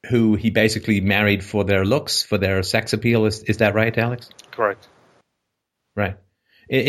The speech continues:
Speaker 1: and Alex, is your background Russian too, or somewhere else?
Speaker 2: Ah, yes. Yeah. Mm-hmm.
Speaker 1: Russian. Right. I mean, there is sort of a cliche that you have these sort of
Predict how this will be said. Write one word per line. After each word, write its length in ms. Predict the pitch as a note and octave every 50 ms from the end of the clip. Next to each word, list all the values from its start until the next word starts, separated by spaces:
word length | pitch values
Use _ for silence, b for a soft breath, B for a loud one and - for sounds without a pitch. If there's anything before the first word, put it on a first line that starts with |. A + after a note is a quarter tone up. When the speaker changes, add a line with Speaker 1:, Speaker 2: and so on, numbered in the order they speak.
| C3+ C3+
Speaker 1:
and 140 | C#3+ B2 C#3
Alex, 240 | D3 D#3+ E3 - -
is 120 | C3+ -
your 160 | D#3+ D#3 D#3 D3
background 420 | - D3 C#3+ C3+ - C#3+ C#3 C3+
Russian 260 | B2+ C3+ C3+ - D3 B2+
too, 200 | - G#3 C4+ A#3+
or 60 | C#3
somewhere 260 | - C3 A2+ G#2+ G2+
else? 180 | F#2 F#2+ - - - _
Speaker 2:
Ah, 120 | - B2+ A2+
yes. 380 | G#2+ G2 F#2+ - - - - _ -
Yeah. 100 | G#2+ G#2 - _ _ _ _
Mm-hmm. 140 | C3 A2 - - _ _ _ _ _ _ _ _ -
Speaker 1:
Russian. 360 | G#2+ G#2+ G#2+ - - A2 - _ b b b b b b b b b b b b b _ _ _ _ -
Right. 280 | A#2+ A#2+ F#2+ F#2 - - - _ _ _ _
I 60 | A#2+
mean, 160 | B2+ C#3 C#3+ C3
there 120 | D3 D3+
is 140 | E3 D#3 -
sort 140 | - E3 C3+
of 80 | B2 C3
a 240 | A2+ A#2 A2+ A#2 - _ _ _ -
cliche 760 | - - C3 A#2+ A2+ - C3 B2+ A2 G2 G2 G2+ G#2+ - - _ _
that 180 | A2 A2+ A#2 A#2+
you 100 | A#2 A2+
have 140 | A#2+ A2+ -
these 180 | A2+ G#2+ G#2+
sort 140 | - A#2+ G#2+
of 180 | G#2+ G2 -